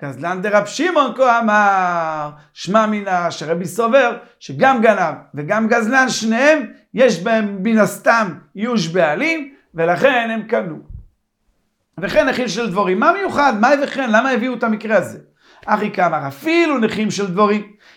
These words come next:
דקניין דרבנן הוא. בעיקרון זה לא ממון שלו, זה רק, זה גזל מפני דרכי שלום. אז הייתי חושב, סקא דעתך מינא אי, כיוון דרבנן בעלמא הוא,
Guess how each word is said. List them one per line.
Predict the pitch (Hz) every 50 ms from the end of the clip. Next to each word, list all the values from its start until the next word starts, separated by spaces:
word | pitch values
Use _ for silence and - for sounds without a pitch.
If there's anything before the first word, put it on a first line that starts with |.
| _ -
דקניין | 165 175 220 - - - 233 226 220 214 214 226 220 220 214 185
דרבנן | 175 220 202 208 202 214 214 208 208 233 269 269 233
הוא. | 220 208 208 208 220 - _ _ _ _ _ _ _ -
בעיקרון | 160 180 180 180 240 - 185 254 214
זה | 170 196
לא | 254 277
ממון | 254 208 185 185 185 165 135
שלו, | - - 151 160 233 226 165 160 - - _ _ _ _ _ _ _ _ _ _
זה | - 269 302
רק, | 262 294 277 277 - - - _ _ _ _ _ _ _ _ _ _ _ _ -
זה | 170 175
גזל | 170 170 240 254 208 240 226
מפני | - - 233 247 233
דרכי | 185 220 190 - - 262
שלום. | - - 208 202 247 277 269 - - - _ _ _ _ _ _ _ _ _ _ _ _ _ _ _ _ _ _ _ _ _ _ _ _ _ _ _
אז | - 143 139 110
הייתי | 131 151 214 - 220 -
חושב, | - 180 170 - - 180 190 220 233 233 226 220 214 202
סקא | 165 143 - 202 196 - 190
דעתך | 196 226 220 214 - 202
מינא | 202 214 226 220 214 202 214 247
אי, | 247 233
כיוון | - 208 202 190 220 247 233
דרבנן | 240 220 208 202 208 226 247 247 233
בעלמא | 214 214 214 269 330 349 339
הוא, | 330 311 285 254 220 -